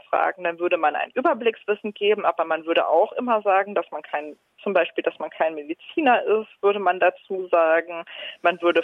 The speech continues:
vielleicht eine Verweisberatung machen, wo jemand, äh, noch andere Informationen bekommen kann.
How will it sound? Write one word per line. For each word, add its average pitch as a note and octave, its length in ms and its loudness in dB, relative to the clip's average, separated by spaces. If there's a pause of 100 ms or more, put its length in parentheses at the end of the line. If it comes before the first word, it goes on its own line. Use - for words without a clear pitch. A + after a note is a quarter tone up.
vielleicht D3+ 320 0
eine D#3 60 -8
Verweisberatung F#3 1120 0
machen, F3+ 400 0
wo E3+ 100 -2
jemand, E3 400 -2
äh, - 400 0
noch F3 200 -2 (160)
andere A3+ 340 0
Informationen F3 960 -2
bekommen E3 580 -4
kann. D#3+ 460 -2